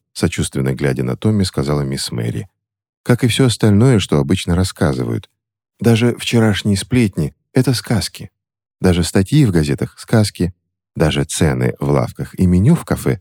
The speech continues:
сказки. Но это не отменяет того, что все это правда». Мисс Мэри была бы идеальным пауком. Она любила все запутать. Томми занес противоречие учительницы в список ее чудачеств и не стал уточнять, что она имела в виду.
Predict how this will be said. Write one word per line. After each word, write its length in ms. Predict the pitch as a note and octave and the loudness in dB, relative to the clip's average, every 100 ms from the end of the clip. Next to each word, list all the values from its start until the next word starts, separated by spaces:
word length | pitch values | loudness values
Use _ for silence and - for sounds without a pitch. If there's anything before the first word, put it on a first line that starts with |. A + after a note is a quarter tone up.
| _ | _
сказки. 640 | - A#2+ F2+ - - A#1 _ _ _ _ _ - | -4 0 0 -2 -10 -14 _ _ _ _ _ 2
Но 140 | F#2+ | 2
это 160 | F2 F2 | 4 4
не 100 | A2+ | 2
отменяет 500 | - - B1+ A2 - | 2 0 2 0 0
того, 340 | C3 D#2 - _ _ | 0 2 -2 _ _
что 220 | - D3+ | -2 -2
все 180 | - B1+ | 0 0
это 160 | - | 0
правда». 440 | - G#2 A#2 - _ _ _ _ _ _ _ _ _ _ _ - | 2 0 0 -12 _ _ _ _ _ _ _ _ _ _ _ 0
Мисс 380 | F2 D2 - F#2+ | 2 2 0 2
Мэри 380 | A#2 C3 A#2 - | 4 6 4 2
была 280 | F#2 A#2 C3 | 2 4 4
бы 160 | A#2 | 2
идеальным 680 | - F#2+ F2+ G2 A2+ G#2+ G2+ | 2 2 4 4 4 4 2
пауком. 580 | G2 F2+ - B1 A#1+ - _ _ _ | 2 0 0 -2 -2 -8 _ _ _
Она 240 | F2+ F#2+ | 2 4
любила 340 | F2+ F2+ F#2 F2 | 4 4 2 2
все 180 | - E2+ | 2 2
запутать. 640 | G#2+ - G2 - - - _ _ _ _ _ _ _ | 2 0 -2 -2 -10 -20 _ _ _ _ _ _ _
Томми 320 | C#3+ A#2+ E2+ | 4 4 4
занес 340 | D#2 G2 G2+ | 4 2 2
противоречие 640 | - F2 F#2 F#2+ F#2 D#2 D2+ | 0 0 2 4 2 2 2
учительницы 600 | D2+ E2 C#2+ C#2+ C2+ C#2+ | 2 0 0 0 2 -2
в 60 | - | -4
список 420 | - D2 - - | -4 -2 -2 -2
ее 220 | C#2+ C2 | 0 0
чудачеств 600 | - A2 C#3 - A#2+ - - _ | 0 2 2 0 -6 -8 -20 _
и 120 | G3 | 2
не 100 | F3+ | 2
стал 300 | C3+ - D#2 | 2 2 2
уточнять, 420 | B2+ - - B2 G#2+ | 2 0 0 0 0
что 280 | - G#2 | 0 2
она 240 | D2+ C#2 C2+ | 2 2 2
имела 260 | C#2 C2 | 2 0
в 60 | C2 | -2
виду. 380 | B1+ B1+ A1 | -2 -2 -4